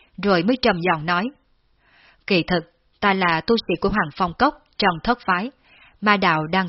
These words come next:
xâm lấn Việt quốc chúng ta. Hẳn ngươi cũng biết, mà ta lại hoài nghi,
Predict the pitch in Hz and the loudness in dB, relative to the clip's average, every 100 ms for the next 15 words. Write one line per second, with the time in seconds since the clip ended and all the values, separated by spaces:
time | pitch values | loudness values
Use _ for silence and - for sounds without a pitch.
0 | - 214 190 185 190 262 190 - 247 - | -2 -2 0 0 0 0 -2 0 -2 0
1 | 202 220 208 185 _ _ - - - 208 | -2 0 0 0 _ _ -20 -20 -4 0
2 | 170 220 196 190 160 233 294 _ _ _ | 2 2 2 0 0 -2 -2 _ _ _
3 | - 196 160 190 190 190 185 160 180 156 | -2 0 2 2 2 2 0 0 -2 -2
4 | 185 208 | 0 -2